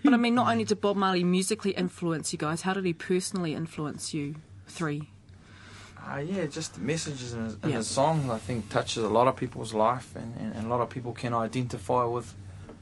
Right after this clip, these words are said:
Speaker 2: with those messages, and, and directly Māori, you know,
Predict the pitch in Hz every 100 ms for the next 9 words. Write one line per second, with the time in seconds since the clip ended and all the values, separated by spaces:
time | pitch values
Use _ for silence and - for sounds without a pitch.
0 | - - 113 - 120 131 - 127 - 113
1 | 123 117 - 117 117 107 - - - -
2 | - - - - - - - - 131 113
3 | 110 107 71 - - - - - - -
4 | - - 104 175 - 135 107 113 147 143
5 | 104 - 107 107